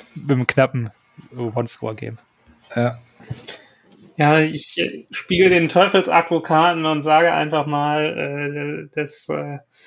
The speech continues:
Speaker 3: das war ein, äh, Glückstreffer in der Woche eins gegen die Broncos und Trey Lance und die forty-niners schlagen die Seahawks mit siebenundzwanzig zu zwanzig.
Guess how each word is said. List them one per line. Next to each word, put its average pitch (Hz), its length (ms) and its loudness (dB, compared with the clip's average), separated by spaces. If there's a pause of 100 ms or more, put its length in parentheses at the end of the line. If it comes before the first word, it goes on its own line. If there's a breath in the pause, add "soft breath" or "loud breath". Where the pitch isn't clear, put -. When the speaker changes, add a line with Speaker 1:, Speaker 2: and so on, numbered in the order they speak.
(560 loud breath)
Speaker 3:
das 147 280 -8
war 147 180 2
ein, 143 220 -2
äh, 151 240 0
Glückstreffer 185 840 4
in 165 100 2
der 160 120 4
Woche 160 260 2
eins 151 280 2
gegen 147 200 2
die 143 80 0
Broncos 147 720 0
und 143 420 -2
Trey 147 180 0
Lance 151 400 0
und 143 60 -2
die 147 100 -2
forty-niners 143 720 -4
schlagen 151 440 0
die 143 100 -2
Seahawks 143 720 0
mit 139 240 -4
siebenundzwanzig 147 1040 0
zu 135 140 -8
zwanzig. 135 760 -2